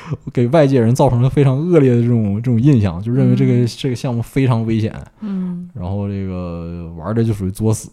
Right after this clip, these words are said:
Speaker 1: 因为那里面儿它为了剧情设计嘛，里面儿有大量的操作全都是违规的，作死行为、就是
Speaker 2: 就是耍帅是吧？
Speaker 1: 对，反面教材，就是做了一切不该做的，
Speaker 2: 嗯。
Speaker 1: 然后最后导致各种悲剧。这个电影，
Speaker 2: 天啊。
Speaker 1: 那个大家可以当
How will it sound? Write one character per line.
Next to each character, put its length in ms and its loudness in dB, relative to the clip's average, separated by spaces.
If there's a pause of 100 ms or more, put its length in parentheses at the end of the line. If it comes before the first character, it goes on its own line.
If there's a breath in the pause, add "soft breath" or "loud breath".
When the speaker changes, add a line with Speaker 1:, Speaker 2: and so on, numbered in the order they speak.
(220)
Speaker 1:
因 120 -2
为 80 0
那 120 0
里 160 -4
面 100 -8
儿 280 -6 (360 soft breath)
它 100 -8
为 140 -4
了 80 0
剧 180 -6
情 180 -4
设 300 -2
计 140 -4
嘛， 300 -8 (160)
里 100 -8
面 100 -6
儿 60 -6
有 80 -8
大 260 -8
量 140 -2
的 60 0
操 260 -4
作 100 -2
全 240 -6
都 140 -2
是 80 -4
违 160 -2
规 160 -2
的， 180 -6 (920 soft breath)
作 260 -2
死 160 -4
行 160 -2
为、 260 -6 (120)
就 60 -8
是 80 -6
Speaker 2:
就 120 -2
是 140 -4
耍 240 -8
帅 420 -12
是 120 -20
吧？ 100 -14
Speaker 1:
对， 100 -8
反 240 -10
面 160 -6
教 160 -4
材， 220 -6
就 160 -4
是 80 -4
做 240 0
了 60 2
一 100 -2
切 160 2
不 100 -4
该 140 0
做 240 0
的， 300 -10
Speaker 2:
嗯。 220 -8
Speaker 1:
然 80 -10
后 60 -6
最 120 -2
后 120 0
导 200 -6
致 160 -4
各 160 2
种 120 2
悲 220 -2
剧。 240 -6 (160 loud breath)
这 160 -4
个 80 -4
电 100 0
影， 80 -4
Speaker 2:
天 80 -8
啊。 280 -16
Speaker 1:
那 120 -8
个 440 -10
大 80 -6
家 100 -4
可 100 -6
以 80 -4
当 300 -4